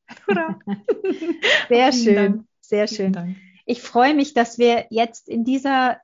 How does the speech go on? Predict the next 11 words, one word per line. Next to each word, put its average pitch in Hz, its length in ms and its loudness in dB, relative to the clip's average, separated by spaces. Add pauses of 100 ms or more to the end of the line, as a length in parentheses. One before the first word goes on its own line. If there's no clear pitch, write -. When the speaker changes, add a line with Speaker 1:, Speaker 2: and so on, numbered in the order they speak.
Speaker 2:
Zyklus-Podcast-Folge 240 1700 -2 (380)
richtig 269 400 -4
schön, 240 500 0 (300)
ja, 214 220 -4
Licht 247 340 -2
in 214 220 -4
diesen 202 760 -2 (140)
Zyklus-Dschungel 240 920 -2
reingebracht 208 760 -4
haben 226 360 0
und 202 280 -4